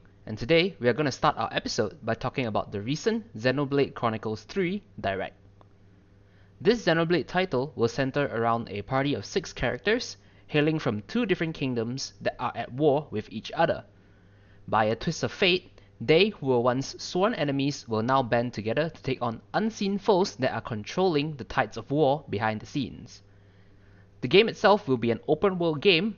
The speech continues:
but you won't be able to take on enemies directly in open world mode like Breath of the Wild. Instead,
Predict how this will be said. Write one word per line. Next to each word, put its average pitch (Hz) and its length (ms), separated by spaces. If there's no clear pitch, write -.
but - 140
you 127 160
won't 214 220
be 147 100
able 151 140
to 143 80
take 139 240
on 127 160
enemies 165 400
directly 123 480
in 113 260
open 107 320
world 104 180
mode 156 420
like 117 200
Breath 131 200
of - 40
the 117 80
Wild. 110 340
Instead, 180 520